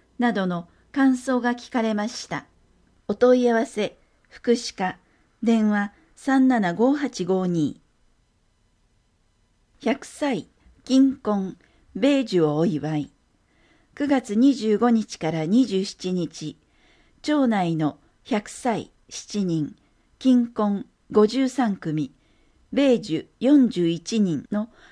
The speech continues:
対象者宅等へ町長が訪問し、祝詞、記念品をお渡ししました。金婚を迎えられた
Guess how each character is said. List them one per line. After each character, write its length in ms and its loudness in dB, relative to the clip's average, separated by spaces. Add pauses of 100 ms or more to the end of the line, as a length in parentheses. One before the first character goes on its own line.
(140)
対 220 0
象 200 0
者 160 -4
宅 240 -6
等 320 0
へ 200 -2 (340)
町 240 2
長 220 0
が 100 -2
訪 260 -2
問 280 0
し、 320 -6 (580)
祝 380 -4
詞、 340 -6 (380)
記 100 0
念 220 6
品 280 2
を 120 2
お 20 2
渡 220 2
し 160 -6
し 160 -4
ま 100 0
し 180 -10
た。 200 -6 (800)
金 240 4
婚 340 2
を 100 4
迎 340 0
え 40 0
ら 140 0
れ 100 -2
た 240 -8